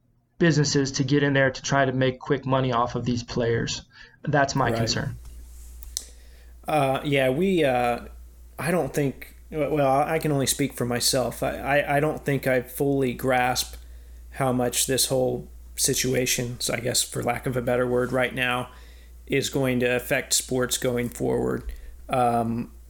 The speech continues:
Speaker 2: things are
Speaker 1: For
Speaker 2: gonna
Speaker 1: sure.
Speaker 2: get weird. Things are <laughs> gonna get really weird, more so than they are right now, I think. Um, let's wrap up real quick just about, uh, patches and provenance. Um,
Speaker 1: Of course.
Speaker 2: I, I did have one more, um, a,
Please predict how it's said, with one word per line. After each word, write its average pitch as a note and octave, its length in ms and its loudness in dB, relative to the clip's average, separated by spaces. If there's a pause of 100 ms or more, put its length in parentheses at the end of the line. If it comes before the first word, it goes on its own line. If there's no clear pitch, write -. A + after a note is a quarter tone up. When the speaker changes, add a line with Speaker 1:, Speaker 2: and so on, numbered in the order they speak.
(180)
Speaker 2:
things D#3 240 2
are D3+ 60 4
Speaker 1:
For C#3 60 2
Speaker 2:
gonna C#3 120 4
Speaker 1:
sure. - 60 4
Speaker 2:
get B2 220 2
weird. B2 400 0 (160)
Things C3 220 0
are C#3+ 60 0
<laughs> - 0 -
gonna D#3 220 0
get D3 220 0
really A#2+ 260 -2
weird, A#2+ 340 2
more C#3+ 220 2
so C#3+ 220 4
than B2+ 200 2
they B2 140 2
are A#2+ 180 2
right A#2 220 0
now, B2 240 -2
I A#2 100 -2
think. B2 400 -4 (640)
Um, D3 460 2 (240)
let's F#3+ 480 2 (100)
wrap F3+ 320 2
up D#3+ 180 2
real D#3 140 2
quick D#3+ 220 0
just D3+ 200 2
about, C#3+ 500 0 (100)
uh, C#3+ 200 -2
patches - 540 0
and - 160 -2
provenance. C3 760 0 (360)
Um, C#3 260 4
Speaker 1:
Of C3 40 2
course. D3 160 2
Speaker 2:
I, C#3 140 0 (160)
I D3+ 120 4
did E3+ 220 2
have F3 300 2
one D#3 220 2
more, D3 640 2 (160)
um, C3 640 -4 (120)
a, C#3+ 140 0